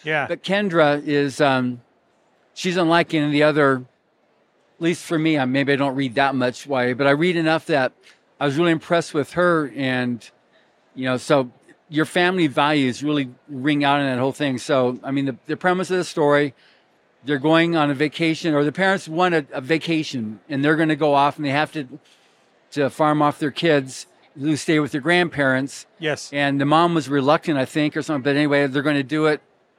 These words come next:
Speaker 2: And I guess the mom knows what they're in for and is trying to prevent it. But boy.
Speaker 1: The grandparents are the caretakers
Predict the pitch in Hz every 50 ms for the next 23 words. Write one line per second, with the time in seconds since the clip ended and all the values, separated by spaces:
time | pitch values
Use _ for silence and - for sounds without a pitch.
0 | _ _ _ _ _ _ _ _ _ _ _ - 135 139 135 131 131 127 123 110
1 | - - 131 135 123 143 185 185 175 - 180 160 160 165 160 156 156 160 165 170
2 | 165 160 160 160 147 139 131 - - - - - - - _ _ _ _ _ _
3 | _ _ _ _ _ - 156 - 143 - 165 160 160 165 170 165 143 - 151 143
4 | 135 135 135 139 135 135 135 - _ _ _ - 127 127 127 123 - - - 156
5 | 147 143 147 127 131 - 147 135 117 147 151 147 131 123 120 - 120 123 131 127
6 | 117 120 135 143 143 135 127 117 117 113 110 - _ _ - 175 131 180 196 214
7 | 226 208 - - 170 147 143 151 160 151 - - - - 147 135 _ _ _ _
8 | _ _ - 151 160 147 143 131 - - 220 240 214 - 151 143 127 - 135 131
9 | 139 139 - - -